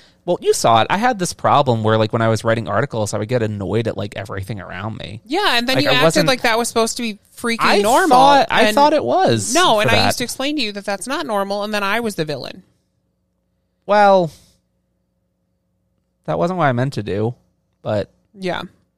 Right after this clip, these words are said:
Speaker 1: Yeah, I mean, like, I was worried about, I don't know, I felt like I needed to write a certain thing because I started, uh, okay, so when I started writing articles, I did genuinely enjoy doing that.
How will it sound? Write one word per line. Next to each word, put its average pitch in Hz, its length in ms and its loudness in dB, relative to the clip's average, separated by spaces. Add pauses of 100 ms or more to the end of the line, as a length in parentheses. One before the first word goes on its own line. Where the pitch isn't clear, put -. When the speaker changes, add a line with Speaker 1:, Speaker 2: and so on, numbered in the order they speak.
(380)
Speaker 1:
Yeah, 107 380 2
I 139 100 0
mean, 147 280 -2
like, - 560 0 (1040)
I 127 260 2
was 131 260 0
worried 110 640 0
about, 101 600 -4 (2000)
I 131 80 2
don't 117 140 4
know, 117 60 2
I 139 100 2
felt - 680 2 (260)
like 113 300 0
I 104 140 0
needed 107 260 -4
to 120 140 -6
write 107 240 -4
a 110 80 -2
certain 120 380 -6
thing 101 440 -10 (640)
because 120 300 0
I 110 80 4
started, 147 440 2
uh, 113 80 -2 (240)
okay, 139 200 2
so 143 120 -2
when 143 60 -2
I 139 60 4
started 196 300 0
writing 131 240 0
articles, 113 400 0
I 127 100 2
did 117 200 -2
genuinely 104 400 0
enjoy 101 240 -4
doing 104 280 0
that. 67 220 -10